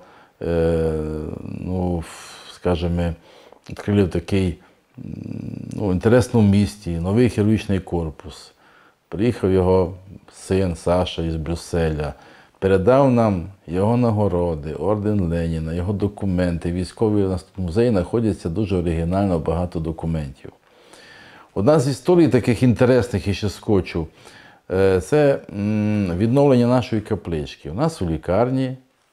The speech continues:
в центрі лікарні, е, знаходиться зараз таке приміщення, велике, квадратне, як велика медична аудиторія для студентів, ну, кафедральне приміщення.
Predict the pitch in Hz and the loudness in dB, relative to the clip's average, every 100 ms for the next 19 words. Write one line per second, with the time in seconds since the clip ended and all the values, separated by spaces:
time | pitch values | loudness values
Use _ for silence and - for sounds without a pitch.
0 | _ - 107 113 78 71 71 87 110 117 | _ -4 -2 -2 -4 -8 -6 -4 -4 -2
1 | 113 110 - - - - - _ _ - | -4 -6 -12 -20 -20 -20 -20 _ _ -4
2 | 82 80 80 76 73 - _ _ _ - | 0 2 2 0 -4 -12 _ _ _ -18
3 | - 113 117 110 82 98 101 - 78 85 | -2 0 0 0 2 4 2 0 -6 -4
4 | 76 - 76 90 113 - 98 90 71 76 | -4 -6 -4 0 -2 0 0 0 0 -2
5 | 90 - 78 - 76 92 110 - 85 80 | -2 -2 -8 -6 -2 2 0 0 -4 -6
6 | - 82 104 101 80 80 98 98 85 82 | -4 -2 -2 -2 -4 -2 -4 -4 -8 -10
7 | - - 87 80 76 - 120 135 131 110 | -12 -8 -4 -4 -2 2 4 4 4 2
8 | 113 - 98 110 113 101 113 92 101 - | 0 -2 -2 0 0 -2 -4 -4 -4 -6
9 | - 104 104 95 92 76 71 - 71 71 | -6 -2 0 2 2 0 -6 -10 -10 -10
10 | - - - 65 | -10 -14 -18 -20